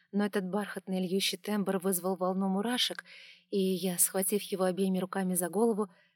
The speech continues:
резко припала к его губам. Сумрак ответил на поцелуй, а потом взял меня за волосы и отдёрнул от себя. «Слушай мой голос.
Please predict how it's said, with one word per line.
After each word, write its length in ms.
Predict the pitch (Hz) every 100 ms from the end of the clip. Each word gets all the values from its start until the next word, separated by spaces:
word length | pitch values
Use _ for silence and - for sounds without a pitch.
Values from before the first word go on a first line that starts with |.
| -
резко 340 | 240 262 -
припала 400 | 240 202 208 202
к 80 | 196
его 200 | 196 180
губам. 420 | 175 175 170 151 - _ _ _ _ _ -
Сумрак 560 | - 226 254 269 - - _ _ _ _
ответил 640 | 294 - 233 202 180 185 180
на 140 | 180
поцелуй, 600 | 180 - 196 185 190 180 - _ _ _
а 100 | -
потом 280 | 208 208 208
взял 260 | 196 196 196
меня 240 | 196 196
за 140 | 190 185
волосы 400 | 226 196 - 190
и 60 |
отдёрнул 500 | 185 165 214 190 180
от 140 | 180 -
себя. 420 | 202 180 180 - _ _ _ _ -
«Слушай 640 | - 180 190 180 - 185
мой 240 | 185 185
голос. 580 | 175 185 185 175 175 -